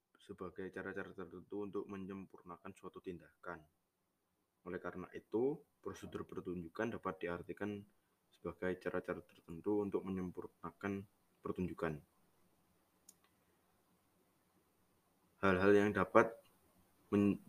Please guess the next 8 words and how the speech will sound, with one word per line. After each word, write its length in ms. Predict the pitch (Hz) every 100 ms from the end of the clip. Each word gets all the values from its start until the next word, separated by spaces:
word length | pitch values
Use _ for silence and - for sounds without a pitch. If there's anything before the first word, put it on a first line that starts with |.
| -
digunakan 500 | 98 101 95 90 107 98
untuk 240 | 101 98
menyempurnakan 640 | 98 98 95 95 92 95
suatu 560 | 95 95 - 98 92 85
pertunjukan 880 | - 87 92 92 85 - 98 110 123 - -
yaitu 420 | 90 82 82 107 139 - - - _ _ _ _ _ _ _ -
menentukan 640 | 101 98 95 95 98 95 95
tema. 400 | 87 85 90